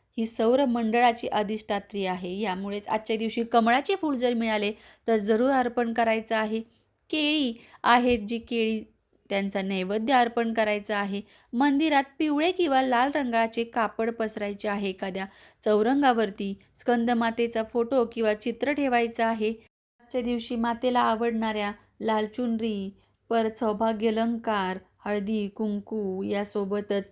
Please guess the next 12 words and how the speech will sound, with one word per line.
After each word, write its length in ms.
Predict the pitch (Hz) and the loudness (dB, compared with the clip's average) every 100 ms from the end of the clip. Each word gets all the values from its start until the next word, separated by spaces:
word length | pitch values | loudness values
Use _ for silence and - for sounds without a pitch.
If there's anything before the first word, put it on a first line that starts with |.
| - | -4
आपण 360 | 196 - 202 | -2 0 -2
जे 100 | 196 | -2
वापरतो 560 | 202 190 - 214 208 190 | -2 -2 -2 -2 -2 -2
मंगळसूत्र, 800 | 196 202 214 226 226 208 180 190 | -2 -4 -2 -2 -2 -4 -4 -2
बांगड्या, 560 | 202 226 233 214 190 | -2 -2 0 0 -2
मेहंदी, 580 | 190 214 233 226 214 202 185 _ - - _ | -2 0 0 0 -2 -4 -6 _ -20 -20 _
या 160 | 254 269 | 0 0
सगळ्या 380 | - 277 247 247 | 0 0 0 0
गोष्टी 300 | 247 247 233 | -2 -4 -6
तिथे 200 | 226 220 | -6 -4
ठेवायच्या 560 | 214 240 196 202 196 208 | -4 -4 -6 -6 -6 -4
आहेत 260 | 208 202 | -4 -4